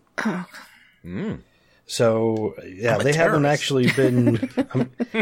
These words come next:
Speaker 3: it hasn't gone so far that we know that they're being, uh, ch-, you know, that they're on trial for their life, but it seems highly likely.
Speaker 1: Yeah, sounds like it. Wow.
Speaker 3: Along with that, there's a Christian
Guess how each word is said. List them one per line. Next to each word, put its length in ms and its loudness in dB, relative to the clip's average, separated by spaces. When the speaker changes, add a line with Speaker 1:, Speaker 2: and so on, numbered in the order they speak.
Speaker 3:
it 100 2
hasn't 320 2
gone 240 2
so 180 2
far 400 2
that 280 2
we 120 2
know 280 4
that 180 0
they're 160 2
being, 460 2
uh, 420 2
ch-, 240 -8
you 80 0
know, 220 -2
that 100 -2
they're 200 2
on 120 2
trial 320 2
for 140 0
their 120 2
life, 320 0
but 160 0
it 140 -4
seems 340 2
highly 280 2
likely. 420 -2
Speaker 1:
Yeah, 300 -8
sounds 260 -4
like 140 -4
it. 120 -6
Wow. 340 -8
Speaker 3:
Along 380 4
with 180 4
that, 260 -4
there's 240 4
a 60 0
Christian 640 0